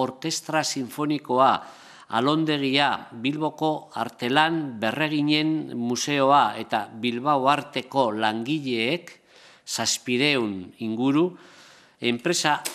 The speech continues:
hauek langileen interes ekonomikoen aurka, Euskal Autonomi Erkidegoko Auzitegi Nagusiak aitortu zituenak hain zuzen ere,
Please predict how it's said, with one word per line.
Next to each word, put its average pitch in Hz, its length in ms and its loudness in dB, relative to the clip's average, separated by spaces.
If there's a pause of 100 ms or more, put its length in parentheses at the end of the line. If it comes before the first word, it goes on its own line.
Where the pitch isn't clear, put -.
(200)
hauek 160 480 4 (560)
langileen 147 960 2
interes 135 600 0
ekonomikoen 127 760 0
aurka, 139 360 2 (520)
Euskal 143 500 2
Autonomi 123 920 2 (320)
Erkidegoko 139 800 0
Auzitegi 139 500 0
Nagusiak 135 680 0 (100)
aitortu 139 560 0
zituenak 135 720 -2
hain 143 160 0
zuzen 123 400 -4
ere, 113 240 2